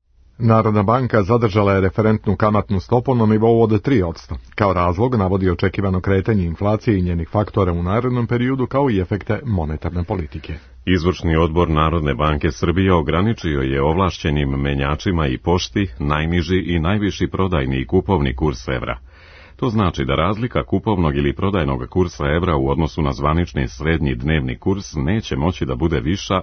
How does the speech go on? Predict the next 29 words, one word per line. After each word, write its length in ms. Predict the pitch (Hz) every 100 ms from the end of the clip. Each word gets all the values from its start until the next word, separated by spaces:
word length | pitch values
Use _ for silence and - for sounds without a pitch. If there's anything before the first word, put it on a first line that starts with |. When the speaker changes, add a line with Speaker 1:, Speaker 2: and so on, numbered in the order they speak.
| -
Speaker 2:
od 160 | 98 76
jedan 440 | 62 71 85 85
zapeta 420 | 64 73 - -
dvadeset 560 | 67 64 65 69 - -
pet 220 | 64 57
odsto. 360 | 57 - - 64 - - - - - - - -
Speaker 1:
Vesti 400 | 98 85 - 92
iz 340 | 85 87 76 73
sveta. 380 | - 110 - - - - -
Speaker 2:
U 180 | 85
pucnjavi 480 | 80 98 - 101 90
u 60 | 85
jednom 280 | 85 92 78
baru 320 | 82 87 92
u 60 |
Kaliforniji 600 | 76 80 76 90 85 90
ubijeno 400 | 82 71 78 80
je 80 | 82
najmanje 340 | 76 80 80 76
trinaest 680 | - 78 85 67 - -
ljudi, 360 | 73 71 71 65
među 260 | 71 71 73
kojima 400 | - 71 71 71
je 160 | 69
i 40 | 69
policajac, 720 | 64 71 65 69 69 69 65
saopštili 500 | - 80 71 - 73
su 140 | 64 73
zvaničnici. 680 | 67 67 67 - 60 -